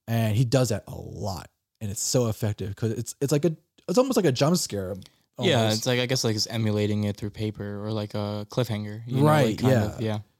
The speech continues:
Speaker 1: Yeah. Um, but no, Uzumaki is a good one. Uh, another one that's really, uh,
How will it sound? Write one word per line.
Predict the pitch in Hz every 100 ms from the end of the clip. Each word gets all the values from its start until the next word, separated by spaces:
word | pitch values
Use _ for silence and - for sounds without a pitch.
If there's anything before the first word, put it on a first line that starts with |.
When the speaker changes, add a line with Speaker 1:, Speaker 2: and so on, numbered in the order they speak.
| _ _ -
Speaker 1:
Yeah. | 143 143 120 90 _ _ _ _ _ _ _ -
Um, | 117 110 107 104 98 95 _ _ _ _ _ _ _
but | 117 110
no, | 110
Uzumaki | 147 196 175 110 101
is | 95
a | - - -
good | - 69
one. | 76 85 113 _ _ _ -
Uh, | 117 113
another | 117 143 180
one | 165 131 110 104 - _ _ _ _ _ _ -
that's | 107 98
really, | 104 104 101 98
uh, | 92 82